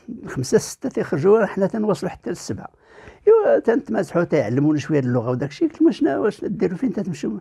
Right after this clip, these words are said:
قال لك: "حنا تنمشوا نقراو في مدرسه المساء." قلت لهم: "الا مشيت معاكم يسجلوني." قال لي: "ايه." مشيت معاهم بالمفاجاه، سجلوني، ما سولي حتى شي حاجه، وتسجلت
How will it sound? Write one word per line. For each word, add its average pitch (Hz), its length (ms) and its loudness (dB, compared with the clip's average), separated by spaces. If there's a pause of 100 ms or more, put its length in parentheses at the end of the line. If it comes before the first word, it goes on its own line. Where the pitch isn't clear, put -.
(380)
قال 185 80 8
لك: 180 60 -2
"حنا 208 200 0
تنمشوا 202 340 0
نقراو 214 320 0
في 156 140 -4
مدرسه 180 580 -2
المساء." 180 440 -2 (460)
قلت - 120 -4
لهم: 339 120 8
"الا 330 160 6
مشيت 226 260 -2
معاكم 160 360 0
يسجلوني." 196 500 -2
قال 127 160 -2
لي: 156 60 2
"ايه." 359 460 2 (480)
مشيت 320 300 4
معاهم 233 360 0
بالمفاجاه، 226 600 2
سجلوني، 220 640 4
ما 226 120 4
سولي 233 360 2
حتى - 200 -4
شي - 140 -12
حاجه، - 260 0
وتسجلت 190 640 -2